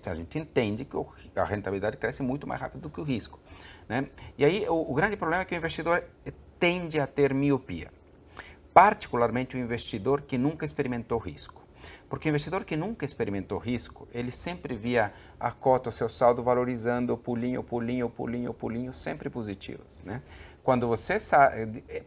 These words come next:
entra num universo onde o dez não é um mais um mais um mais um que dá dez,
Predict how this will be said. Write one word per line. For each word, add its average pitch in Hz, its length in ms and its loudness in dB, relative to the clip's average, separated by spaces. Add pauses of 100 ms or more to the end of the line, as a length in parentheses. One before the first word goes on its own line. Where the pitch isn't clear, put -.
(240)
entra 151 440 2
num 110 160 0
universo 107 600 4
onde 113 280 -2
o 110 60 -2
dez 110 340 6
não 113 180 2
é 110 60 6
um 110 120 4
mais 107 260 0
um 113 80 0
mais 101 180 0
um 107 80 0
mais 98 140 0
um 104 120 -2
que 107 120 -2
dá 104 120 4
dez, 104 380 2